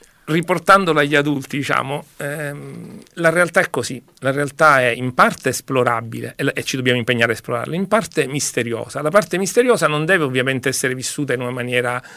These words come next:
né superstiziosa né, diciamo, oscurantista, però deve essere vissuta consapevolmente, cioè sapendo che noi arriviamo fino a un certo punto e dobbiamo avere l'umiltà,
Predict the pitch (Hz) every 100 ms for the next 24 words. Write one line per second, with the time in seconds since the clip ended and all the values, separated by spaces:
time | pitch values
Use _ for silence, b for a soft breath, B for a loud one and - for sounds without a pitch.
0 | B B B 147 151 - 135 98 - 131
1 | - 135 135 143 127 127 127 131 131 127
2 | 123 123 - B B B B B - 123
3 | 127 120 - 131 127 123 - 117 - -
4 | - - 170 190 156 143 156 139 131 139
5 | 127 127 127 127 120 120 120 113 113 117
6 | 127 139 139 139 127 131 135 135 127 127
7 | 131 131 120 123 120 117 - 131 151 170
8 | 156 135 123 131 127 131 131 123 123 139
9 | - 127 123